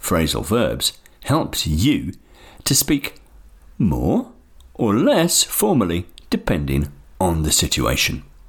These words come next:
Let's have a look at the different phrasal verbs we have had so far. I will give you the definition, and you can try and give me the phrasal verb before your time runs out.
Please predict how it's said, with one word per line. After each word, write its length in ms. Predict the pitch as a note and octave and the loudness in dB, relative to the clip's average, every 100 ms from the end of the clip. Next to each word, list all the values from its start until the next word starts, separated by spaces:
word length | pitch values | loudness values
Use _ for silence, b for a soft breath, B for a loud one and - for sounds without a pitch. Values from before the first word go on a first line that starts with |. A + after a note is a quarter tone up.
| - - - - | -20 -20 -20 -6
Let's 180 | - D3 | -2 2
have 120 | F#3 | 2
a 40 | E3+ | 2
look 200 | G2 E2+ | 0 -2
at 60 | |
the 80 | D2 | -4
different 580 | D2+ A#2 - D2+ - - | -2 -2 -2 -4 -4 -6
phrasal 380 | - D#2+ D#2 D2 | -2 0 0 0
verbs 320 | D#2 D#2 D#2+ | 0 0 2
we 180 | E2+ D#2+ | 2 2
have 200 | F2 C3+ | 0 -2
had 200 | - - | -4 0
so 220 | - G2+ | 2 2
far. 380 | - F#3 D#3+ - B B B | 2 0 -2 -4 B B B
I 360 | A#2 C#3+ - C3+ | 0 0 0 0
will 360 | F#2+ F2+ F2 | 2 4 4
give 340 | E2+ - D#2 - | 2 0 -2 0
you 220 | D2 C#2+ | 2 2
the 340 | D2 C#2+ C#2 - - | 2 0 0 -6 -6
definition, 720 | F2 - C2+ - - F3 - - _ - | -4 -2 -2 0 0 0 -4 -20 _ -2
and 160 | F#2 | 2
you 180 | F2 B2 | 4 4
can 200 | - C#3+ | 2 -2
try 340 | - F2+ E2 D#2+ | 0 2 2 2
and 180 | D#2 | 0
give 160 | D#2+ D2 | 0 0
me 140 | D#2 | 2
the 240 | C#2+ C#2+ - - - | 2 0 -2 -14 -18
phrasal 500 | - E2 D2 D2+ F2 | -6 -2 0 2 0
verb 420 | E2+ C#3 F2+ - - - - | 2 0 0 -4 -10 -14 -8
before 600 | C3+ - - C2 A#1+ - - | -6 -4 -2 0 -2 -6 -6
your 200 | D2+ - | -4 -4
time 600 | - - E2 C#2+ D2+ E2 - - - | -4 -4 0 0 2 0 -4 -20 -8
runs 580 | - D#2 C#2+ C#2+ D2 - - | -2 0 0 0 -2 -2 -2
out. 440 | D2+ C#2 - - | -2 -2 -2 -4